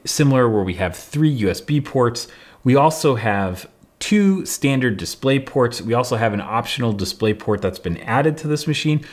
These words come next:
but that's a flexible port, so you could see different options there. We have the Lenovo Power Port, and we also have the one gigabit Ethernet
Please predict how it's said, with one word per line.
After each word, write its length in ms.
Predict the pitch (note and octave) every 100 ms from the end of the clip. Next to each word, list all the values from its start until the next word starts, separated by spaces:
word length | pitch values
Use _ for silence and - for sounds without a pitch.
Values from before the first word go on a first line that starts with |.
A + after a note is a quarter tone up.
| - -
but 80 | A2+
that's 180 | A#2 -
a 40 |
flexible 440 | G2 C3+ B2+ B2 A#2
port, 260 | - A#2+
so 140 | A#2+ G#2+
you 80 | F#2
could 200 | - A#2
see 200 | A#2 G2+
different 400 | F#2 G2 F#2 F2
options 460 | F2+ - F2 E2
there. 320 | F2+ F2+ B1 - _ -
We 100 | C3+
have 80 | C#3
the 80 | B2+
Lenovo 320 | A#2+ A2+ G2+
Power 220 | - B2+
Port, 160 | B2+ A#2
and 60 |
we 60 | G#2+
also 240 | A2 -
have 360 | F#2 F#2+ F2+ F#2
the 160 | F2+ F2
one 200 | G#2 G2+
gigabit 320 | G#2 F#2+ F2
Ethernet 500 | G#2+ - G2 F#2